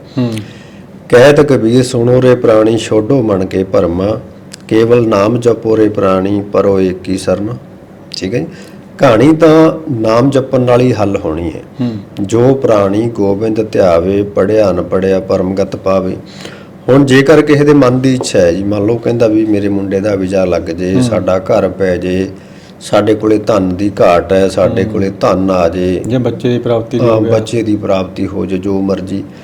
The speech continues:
Speaker 1: ਹੂੰ।
Speaker 2: ਤੇ ਲਓ ਆਪਾਂ ਗੁਰਬਾਣੀ ਤੋਂ ਪੁੱਛ ਲੈਂਦੇ ਵੀ ਤੁਸੀਂ ਕੀ ਕਰੋ।
Speaker 1: ਹੂੰ।
Speaker 2: ਆਪਾਂ ਆਪਦੇ ਗੁਰੂ ਨੂੰ ਪੁੱਛੀਏ ਨਾ।
Speaker 1: ਹੂੰ।
Speaker 2: ਮਹਾਰਾਜ ਕਹਿੰਦੇ, "ਪੂਛ ਚੱਲੋ ਗੁਰ ਆਪਣੇ,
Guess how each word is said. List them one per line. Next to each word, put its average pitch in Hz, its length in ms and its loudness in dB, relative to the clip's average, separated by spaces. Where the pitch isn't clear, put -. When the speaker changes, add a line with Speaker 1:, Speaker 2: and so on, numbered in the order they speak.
Speaker 1:
ਹੂੰ। 113 180 -6
Speaker 2:
ਤੇ 127 80 0
ਲਓ 139 140 6
ਆਪਾਂ 143 260 4
ਗੁਰਬਾਣੀ 131 440 4
ਤੋਂ 147 140 4
ਪੁੱਛ 143 240 -2
ਲੈਂਦੇ 135 220 0
ਵੀ 127 100 -2
ਤੁਸੀਂ 123 260 -6
ਕੀ 123 180 -6
ਕਰੋ। 120 300 -2
Speaker 1:
ਹੂੰ। 117 280 -8
Speaker 2:
ਆਪਾਂ 98 260 2
ਆਪਦੇ 113 180 2
ਗੁਰੂ 110 260 0
ਨੂੰ 147 120 4
ਪੁੱਛੀਏ 104 360 -4
ਨਾ। 147 200 2
Speaker 1:
ਹੂੰ। 123 120 -2
Speaker 2:
ਮਹਾਰਾਜ 120 280 4
ਕਹਿੰਦੇ, 143 240 4
"ਪੂਛ 123 540 -2
ਚੱਲੋ 107 420 0
ਗੁਰ 107 220 0
ਆਪਣੇ, 95 640 -2